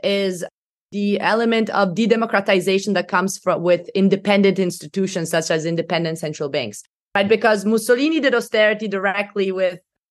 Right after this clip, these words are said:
political coercion, but in, in our contemporary societies, the way is to create, uh, situations by which people cannot decide on economic issues, right?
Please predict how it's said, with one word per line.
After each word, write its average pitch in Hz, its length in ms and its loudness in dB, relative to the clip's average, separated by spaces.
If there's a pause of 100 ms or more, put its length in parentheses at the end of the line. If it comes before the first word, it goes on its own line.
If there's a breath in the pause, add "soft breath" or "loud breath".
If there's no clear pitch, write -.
political 208 440 0
coercion, 233 520 2
but 202 220 0 (300)
in, 226 60 0 (400)
in 226 160 -2
our 226 400 0
contemporary 233 440 -4
societies, 226 720 -2 (340)
the 214 140 2
way 247 480 2
is 220 340 4
to 220 320 -4
create, 214 680 -2
uh, 208 60 -6
situations 208 720 -2
by 196 160 2
which 202 280 0 (320)
people 220 320 0
cannot 220 320 0
decide 214 420 0
on 202 100 2
economic 175 440 -4
issues, 120 360 -12
right? 175 260 -2